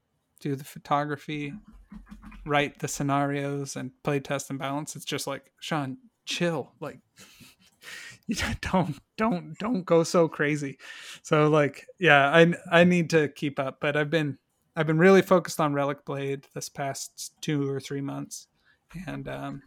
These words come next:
and finally that project is coming out, uh, soon. And then with Sledge, I, yeah,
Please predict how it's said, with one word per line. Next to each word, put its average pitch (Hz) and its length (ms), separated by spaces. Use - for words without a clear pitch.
and 143 140
finally 165 560
that 131 380
project 139 520
is 147 140
coming 151 380
out, 147 300
uh, 151 240
soon. 135 500
And 156 140
then 151 180
with 147 120
Sledge, 151 420
I, 131 140
yeah, 143 240